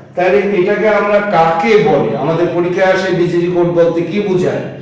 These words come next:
এই ডেসিমেলের বাংলা হলো দশমিক। দশমিক সংখ্যাকে বাইনারিতে রূপান্তর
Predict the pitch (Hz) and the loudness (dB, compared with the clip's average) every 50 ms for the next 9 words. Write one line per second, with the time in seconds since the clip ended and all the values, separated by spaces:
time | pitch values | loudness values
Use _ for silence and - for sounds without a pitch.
0 | - - - - - - - - - - - - - 208 202 - - 185 180 180 | -18 -20 -20 -20 -20 -20 -20 -20 -20 -20 -8 -4 -2 0 0 0 0 2 2 2
1 | - 220 226 233 233 233 233 226 - 185 180 175 175 180 190 196 190 190 190 196 | 0 0 0 0 2 2 2 4 4 4 4 2 2 2 2 2 2 2 2 0
2 | 196 160 165 147 147 151 156 160 160 143 120 - - - - - - - - - | 0 0 0 0 0 0 -2 -2 -2 -2 -2 -4 -6 -10 -12 -14 -16 -18 -20 -20
3 | - - - - - 120 160 170 175 175 175 220 226 233 247 247 240 - 185 185 | -20 -20 -20 -18 -6 0 2 2 2 2 0 0 0 0 0 0 0 -2 -2 -2
4 | 180 180 180 185 190 185 185 196 202 202 196 202 202 202 202 - - - - 120 | -2 0 2 2 2 2 4 4 4 4 2 2 -2 -4 -6 -8 -10 -14 -8 -4
5 | 151 156 160 175 175 185 196 196 185 - 196 196 190 170 - - 170 185 190 214 | -2 0 2 2 0 0 0 -2 -2 2 2 2 4 4 2 2 2 2 2 2
6 | 208 - - | 0 -2 -4